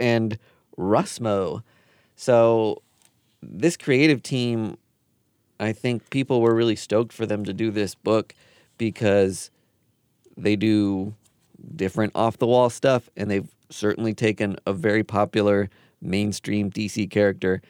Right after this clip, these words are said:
and done some weird off-the-wall stuff with it.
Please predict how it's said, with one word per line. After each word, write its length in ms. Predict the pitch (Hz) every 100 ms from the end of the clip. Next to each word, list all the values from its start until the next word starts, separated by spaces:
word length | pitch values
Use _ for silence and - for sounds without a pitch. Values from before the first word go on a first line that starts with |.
| _ _
and 180 | 104 95
done 240 | 92 95 92
some 420 | 104 92 87 85 _ -
weird 340 | 87 104 104 -
off-the-wall 500 | 76 85 - 87 87
stuff 300 | 80 98 98
with 160 | 67 69
it. 160 | 65